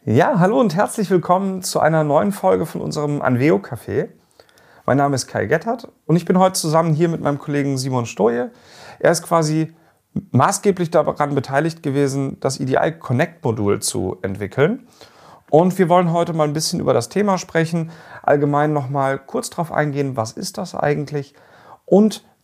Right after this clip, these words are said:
im zweiten Schritt auch noch mal so ein bisschen schauen, was kann man damit noch machen, außer den reinen Datenaustausch.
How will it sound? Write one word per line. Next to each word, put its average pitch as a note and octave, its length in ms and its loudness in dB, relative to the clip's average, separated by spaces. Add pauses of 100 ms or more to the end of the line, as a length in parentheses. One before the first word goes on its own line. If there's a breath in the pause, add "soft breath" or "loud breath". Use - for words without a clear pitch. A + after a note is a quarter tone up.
(120)
im D3 200 2
zweiten D3 340 0
Schritt - 240 -8
auch - 60 -2
noch D3 80 0
mal C#3 100 -2
so C3 120 -4
ein A#2+ 120 -6
bisschen E3 580 -4 (440)
schauen, E3+ 260 2
was D#3+ 160 2
kann F3+ 140 -4
man F3 100 -6
damit E3+ 280 -8
noch D#3 260 -2
machen, - 340 -10 (380)
außer D3 220 2
den G#2+ 180 -4
reinen F#2+ 340 -8
Datenaustausch. - 880 -16